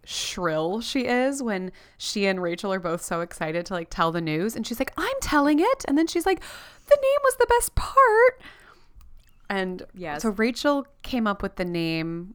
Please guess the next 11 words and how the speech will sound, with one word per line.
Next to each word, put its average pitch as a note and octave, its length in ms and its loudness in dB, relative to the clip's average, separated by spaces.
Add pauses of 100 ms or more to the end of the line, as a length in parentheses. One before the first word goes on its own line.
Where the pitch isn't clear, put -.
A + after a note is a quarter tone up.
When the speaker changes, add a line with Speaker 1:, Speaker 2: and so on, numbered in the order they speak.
Speaker 1:
Relaxi E3+ 640 -6
Cab D3 600 -4 (1040)
and D#3+ 360 -2 (300)
Phoebe F#3+ 640 -4
came E3 260 -4
up D#3 160 -4
with D#3+ 120 -8
the E3 60 -6
name D#3 280 -4
Relaxi D#3 560 0
Taxi. - 560 -2